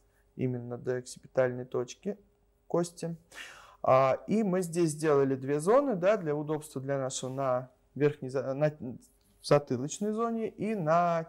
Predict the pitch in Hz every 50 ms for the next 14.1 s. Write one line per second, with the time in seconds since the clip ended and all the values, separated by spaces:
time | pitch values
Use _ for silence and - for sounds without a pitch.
0 | - - - 156 156 156 151 143 135 127 127 123 131 127 120 120 120 120 123 131
1 | 139 156 160 - - 131 147 147 139 123 123 127 135 135 135 139 135 123 - -
2 | - 202 247 247 - _ _ _ _ - - - - _ _ _ _ _ - -
3 | 139 - - 135 131 - - - 123 123 127 127 127 123 123 120 123 123 - -
4 | - - _ - - - - - - - _ _ - 127 127 127 127 120 - 139
5 | 143 147 - 151 170 214 240 - - - 170 - 147 170 190 180 135 147 160 160
6 | 139 123 123 135 139 143 143 131 127 123 - - 113 117 - - - - 143 151
7 | 160 - - 208 214 202 190 175 165 165 156 143 139 - - _ _ _ - 135
8 | 135 156 156 131 139 - - - - - - - 143 156 156 - 131 131 139 -
9 | - - 196 220 247 240 - - - _ _ _ - - - - 170 - _ _
10 | _ - - 151 - - - 180 165 160 151 151 151 151 151 - _ _ - -
11 | 151 147 147 143 147 151 151 147 147 147 139 143 151 147 - 160 143 139 139 -
12 | - 147 143 139 143 143 139 139 135 135 139 - _ - - - 139 143 147 156
13 | 180 220 247 220 196 202 175 151 - - 143 139 135 139 139 131 123 123 123 123
14 | 123 127